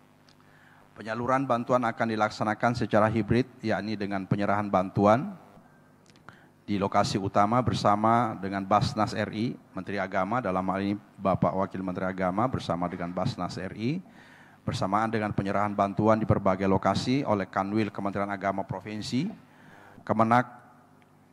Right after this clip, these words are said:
Kabupaten Kota, Basnas Provinsi, Basnas Kabupaten Kota, LAS Nasional,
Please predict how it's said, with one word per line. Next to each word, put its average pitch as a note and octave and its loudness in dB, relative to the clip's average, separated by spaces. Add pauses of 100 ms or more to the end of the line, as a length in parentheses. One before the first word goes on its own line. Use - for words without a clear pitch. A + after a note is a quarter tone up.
(320)
Kabupaten G#2+ 4
Kota, A#2+ 2
Basnas A2+ -2
Provinsi, G#2+ 2
Basnas B2 0
Kabupaten G#2 0
Kota, G#2+ 0
LAS A#2 -4 (160)
Nasional, G#2+ 2